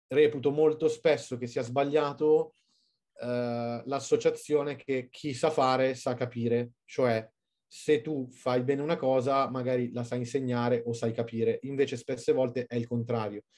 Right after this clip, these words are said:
Cioè nel nostro ambiente chi è più sfortunato geneticamente è chi è magari ha dovuto farsi di più il mazzo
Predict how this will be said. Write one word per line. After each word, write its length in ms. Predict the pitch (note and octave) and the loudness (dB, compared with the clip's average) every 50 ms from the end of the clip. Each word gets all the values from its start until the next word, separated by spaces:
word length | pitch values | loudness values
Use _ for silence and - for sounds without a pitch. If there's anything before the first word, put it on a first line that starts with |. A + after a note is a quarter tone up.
| _ - _ _ | _ -20 _ _
Cioè 160 | - C#3+ C3+ | -2 0 0
nel 120 | C3 C3+ | 2 2
nostro 300 | C#3 D3+ D#3 D#3 - E3 | 2 2 2 2 2 0
ambiente 720 | E3+ D#3+ D3 D3+ D3+ D3+ C#3+ - D3+ D3+ D3+ D#3 D#3 D#3 - - _ _ _ _ _ _ _ - | 0 0 2 0 0 0 0 2 6 6 8 8 6 4 0 -8 _ _ _ _ _ _ _ -10
chi 140 | - E3+ F3+ | 0 2 4
è 100 | E3+ D3+ | 4 4
più 140 | - D3+ C3 | 2 -2 -6
sfortunato 600 | - - - D3+ D3+ D3+ - D#3+ D#3+ D3 - C#3 | -6 -4 -2 -2 -2 -2 -2 -2 -2 -2 -2 -4
geneticamente 1000 | A#2+ C3+ C3+ C#3+ B2 D3 D3 E3+ D#3 D3 C#3+ C#3+ C3+ C3 D3 D3 D3 D3 D3+ - _ | -4 -4 -6 -6 -6 -4 0 0 0 0 0 -4 -2 2 4 6 6 4 2 -2 _
è 100 | - C#3+ | -6 -6
chi 160 | C3+ - - | -2 0 2
è 40 | D3 | 2
magari 460 | C#3+ C#3+ C#3+ C#3+ D#3 D#3 D3+ D3 B2 - _ _ | 2 2 2 4 4 4 4 2 -2 -6 _ _
ha 100 | - B2+ | -6 -4
dovuto 320 | B2 C3+ C#3 C#3 C#3 D3 | -2 -2 -2 -2 -2 -2
farsi 340 | B2 - C#3+ C#3+ C3+ - C#3+ | 0 0 0 0 -2 -4 -8
di 100 | C3 C3 | -8 -6
più 120 | B2+ D#3+ | -4 -2
il 80 | D#3 C#3 | -2 0
mazzo 600 | C#3 C#3+ C3+ B2+ B2 - - - A#2 A2+ - _ | 0 0 0 -2 -2 -6 -6 -6 -6 -6 -6 _